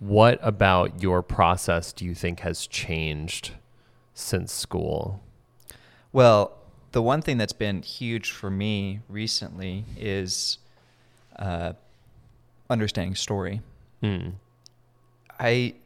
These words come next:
Speaker 2: and the funny thing is, is that in school,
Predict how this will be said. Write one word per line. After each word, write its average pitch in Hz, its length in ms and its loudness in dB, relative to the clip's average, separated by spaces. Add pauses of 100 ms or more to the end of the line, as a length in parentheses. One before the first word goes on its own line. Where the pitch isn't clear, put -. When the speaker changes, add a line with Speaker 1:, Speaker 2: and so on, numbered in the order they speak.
(120)
Speaker 2:
and 117 300 0
the 123 100 0
funny 139 180 2
thing 131 180 0
is, 110 180 0
is 98 140 -4
that 92 260 -4 (400)
in 110 180 0
school, 117 580 -2